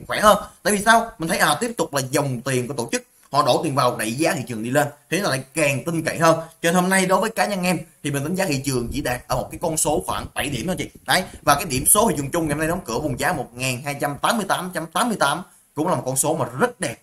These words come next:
Mọi người lưu ý ha. Ở cho nên cái sự tích cực nhất ở trong những cái kịch bản cho phiên ngày mai là thị trường nếu như mà xuất hiện điểm bùng nổ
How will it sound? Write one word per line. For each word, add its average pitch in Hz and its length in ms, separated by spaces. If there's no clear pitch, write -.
Mọi 127 100
người 120 120
lưu 131 180
ý 139 160
ha. 175 200
Ở 135 160
cho 170 100
nên 156 80
cái 196 160
sự - 180
tích 208 140
cực - 160
nhất 247 140
ở 135 100
trong 175 200
những 139 80
cái 160 120
kịch - 160
bản 120 240
cho 175 60
phiên 165 160
ngày 139 100
mai 170 220
là 127 80
thị 131 120
trường 135 200
nếu 233 140
như 247 120
mà 160 80
xuất - 180
hiện 117 180
điểm 120 140
bùng 127 160
nổ 113 280